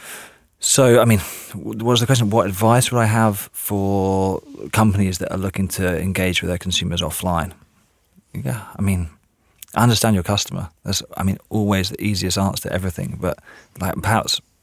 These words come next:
we don't, uh, you know, I don't think you can, and we certainly don't. We try because I think, w-, you know, we are part of the community. We have so many sneakerheads, so they really understand the customer. Um, but we probably still could spend more time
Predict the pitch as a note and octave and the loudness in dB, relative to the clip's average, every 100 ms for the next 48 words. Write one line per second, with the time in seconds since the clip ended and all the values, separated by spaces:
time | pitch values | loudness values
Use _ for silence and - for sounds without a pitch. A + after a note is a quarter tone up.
0 | - - A2+ C3 A#2+ A2+ _ - - - | -16 0 4 6 4 2 _ -20 -20 -12
1 | F#2+ - G2 A2 G2+ F#2 - A2+ B2 F#2+ | -8 -4 -2 0 0 -2 0 2 2 2
2 | F#2+ - - F#2 F#2 G2 F2+ - - - | -2 -2 -2 -2 -2 -2 -2 -8 -20 -20
3 | - - - - - - A2+ A2 G2 F#2 | -20 -20 -20 -14 -4 2 4 4 2 0
4 | F#2+ F#2 G#2+ F#2 G2 G2+ F2+ - _ - | -2 -2 -4 -4 -6 -6 -6 -8 _ -12
5 | F#2 G#2 F#2+ G#2 - F#2 C2 - - F2+ | -2 2 4 4 2 0 0 -6 -6 -4
6 | F2 - E2+ E2+ F2 - - G2 G2+ G2 | -4 -6 -8 -6 -2 2 4 4 4 4
7 | F#2+ F2+ - G2+ F#2 F#2+ F2 F2+ - - | 2 0 4 4 4 0 -2 -2 -4 -6
8 | - G#2 G2 G2+ G#2+ F#2+ G2 F#2+ D#2+ F2+ | -8 -6 2 4 4 2 2 2 2 0
9 | F2 F2+ F2 E2+ F#2+ F#2 - F2 - - | -2 -4 -4 -2 -2 -2 -6 -10 -12 -18
10 | - - _ - F#2+ F2+ F2+ F2 F2 - | -20 -20 _ -8 -4 -2 -2 -2 -4 -10
11 | _ - - - F2 G2 G2+ G#2+ G2+ - | _ -20 -10 -4 -2 0 0 0 0 2
12 | B2+ A#2 - - F#2 F#2 F#2+ F2+ - E2+ | 4 4 4 -2 -2 0 0 -2 -2 -4
13 | E2 | -4